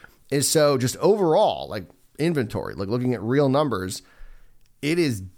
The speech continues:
it's down. But because the pace at which homes are being sold has fallen,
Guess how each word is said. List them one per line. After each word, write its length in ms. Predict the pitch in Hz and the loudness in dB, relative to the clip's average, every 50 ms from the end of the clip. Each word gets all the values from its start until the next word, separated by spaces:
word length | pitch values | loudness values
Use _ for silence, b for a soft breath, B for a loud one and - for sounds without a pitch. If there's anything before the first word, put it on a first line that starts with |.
| - - _ - | -20 -20 _ -4
it's 220 | 123 127 120 - - | -2 -2 -2 -2 -2
down. 440 | 139 135 143 127 80 - - - - _ b b b b b b b b b b - | -2 0 0 -2 -4 -6 -12 -16 -20 _ b b b b b b b b b b -2
But 140 | 131 131 101 | -2 -2 0
because 1080 | 123 107 - - - 165 196 208 208 202 196 190 185 165 151 - - - - - - - | -2 -6 -4 0 2 4 4 4 4 4 2 2 2 0 -2 -4 -4 -6 -6 -10 -14 -12
the 140 | - 117 113 | -8 -8 -6
pace 960 | - - - - - - 160 196 226 208 - - - - - - - - - - _ _ _ _ _ _ _ _ _ _ _ _ _ _ _ _ - | -6 -6 -10 -8 -4 0 0 0 2 0 -2 -2 -2 -2 -2 -2 -4 -6 -10 -14 _ _ _ _ _ _ _ _ _ _ _ _ _ _ _ _ -2
at 280 | 123 123 120 - - - | 0 0 0 -2 -4 -4
which 360 | 123 117 120 120 113 - - | 0 2 2 2 0 -2 -2
homes 320 | - 131 131 131 123 110 | 0 0 2 2 2 2
are 80 | 120 110 | 0 0
being 220 | 117 113 98 87 | 0 -2 -2 -2
sold 720 | - - - 180 196 196 156 113 98 90 92 90 - - - | -4 -4 -2 0 2 2 2 2 0 -2 -6 -8 -10 -8 -6
has 280 | 101 107 101 95 - | -6 -4 -4 -4 -6
fallen, 800 | - - - - 156 208 240 226 151 98 76 64 76 71 53 - | -8 -10 -8 -4 -2 0 0 0 -2 -2 -6 -10 -12 -12 -14 -14